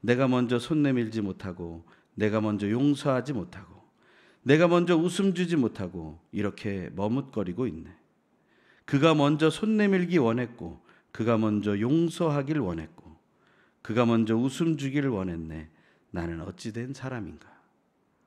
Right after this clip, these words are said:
오 간교한 나의 입술이여, 오 더러운 나의 마음이여. 오늘 나는 이렇게 서 있네." 여러분, 여러분 스스로에 대해서 어떻게 하나님께 기도하고 있습니까?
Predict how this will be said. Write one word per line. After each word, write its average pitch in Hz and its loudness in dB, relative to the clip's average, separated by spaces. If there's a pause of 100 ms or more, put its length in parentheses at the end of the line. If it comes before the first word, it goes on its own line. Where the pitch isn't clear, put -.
(680)
오 156 6
간교한 175 4
나의 165 6
입술이여, 123 0 (400)
오 104 -2
더러운 87 -6
나의 135 -6
마음이여. 80 -20 (2500)
오늘 113 -2
나는 80 -8 (720)
이렇게 117 -14 (340)
서 - -16
있네." 82 -20 (2500)
여러분, 175 0
여러분 160 0
스스로에 233 -2
대해서 127 -4
어떻게 196 -6
하나님께 196 -4
기도하고 110 -10
있습니까? - -18